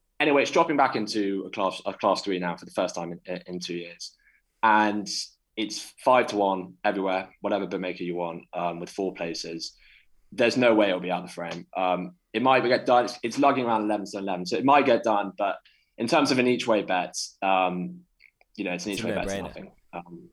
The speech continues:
Speaker 1: so yeah,
Speaker 2: Lovely.
Speaker 1: have what you like.
Speaker 2: I love it. Um,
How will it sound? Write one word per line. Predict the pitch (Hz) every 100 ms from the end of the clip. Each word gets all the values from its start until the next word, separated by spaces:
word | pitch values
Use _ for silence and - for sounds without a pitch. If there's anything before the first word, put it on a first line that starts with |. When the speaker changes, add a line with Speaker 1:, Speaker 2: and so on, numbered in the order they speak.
| _ _
Speaker 1:
so | - 92 82 -
yeah, | 95 80 - _
Speaker 2:
Lovely. | 120 139 98
Speaker 1:
have | 87
what |
you | 90
like. | 87 85 - _ _ _ - - - - _ - - - 120
Speaker 2:
I | 123 123 127 123 123
love | 131 139 147
it. | 131 120 - - -
Um, | 131 131 131 131